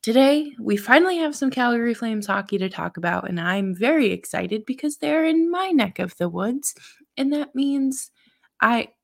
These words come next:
I get to enjoy some seven P M starts, and we're going to talk all about the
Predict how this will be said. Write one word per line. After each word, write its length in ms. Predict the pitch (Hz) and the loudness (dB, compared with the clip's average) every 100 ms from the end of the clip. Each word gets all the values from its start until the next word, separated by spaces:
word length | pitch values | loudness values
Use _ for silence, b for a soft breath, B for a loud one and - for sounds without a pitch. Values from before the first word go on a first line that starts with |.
| _ - | _ 0
I 120 | 247 | 2
get 160 | 240 240 | 2 -2
to 140 | 214 | -2
enjoy 320 | 202 196 196 | -2 0 -2
some 200 | 196 214 | -2 -4
seven 340 | 202 202 196 202 | -4 -4 -4 -4
P 200 | - 202 | -4 -4
M 160 | 185 | -4
starts, 600 | 185 - 269 233 247 - B B B B 233 | -8 -6 -4 -4 -8 -18 B B B B 0
and 440 | 247 240 240 240 - _ _ _ _ | 2 2 -2 -4 -10 _ _ _ _
we're 360 | 233 254 254 | 0 2 0
going 400 | 247 - 214 214 | -4 -4 -2 0
to 80 | 208 | -2
talk 320 | - 208 202 - | -2 -2 -4 -4
all 180 | 214 240 | 0 2
about 480 | 220 208 202 196 - _ _ _ _ _ - | 4 6 6 4 -8 _ _ _ _ _ -8
the 720 | 226 214 196 190 180 165 - | -4 -2 -4 -2 0 0 -2